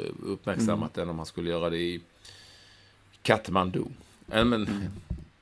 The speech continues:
Speaker 1: ja, det blir ju lätt så. Det är likadant med golfen. Den blir ju alltid rätt mycket mer uppmärksammad.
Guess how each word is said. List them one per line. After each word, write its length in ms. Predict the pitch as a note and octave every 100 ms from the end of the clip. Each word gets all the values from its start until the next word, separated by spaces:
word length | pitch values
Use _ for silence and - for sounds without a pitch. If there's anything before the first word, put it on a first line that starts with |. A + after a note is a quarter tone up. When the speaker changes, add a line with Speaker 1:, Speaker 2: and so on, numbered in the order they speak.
| - - -
Speaker 1:
ja, 100 | C#3
det 80 |
blir 180 | D#3+ E3+
ju 60 | C#3+
lätt 160 | -
så. 140 | - B2+
Det 280 | C3 A#2 A#2+
är 40 |
likadant 340 | A#2+ D3 B2
med 100 | G#2
golfen. 360 | G#2+ F2 E2+ F2+
Den 100 | G2
blir 100 | G2
ju 60 | G#2
alltid 340 | A#2+ - G#2+ - - - - -
rätt 260 | A#2 G#2+
mycket 240 | G#2 G2 G#2+
mer 120 | A2+
uppmärksammad. 840 | F#2+ A2 B2 F#2+ - F2 D#2+ E2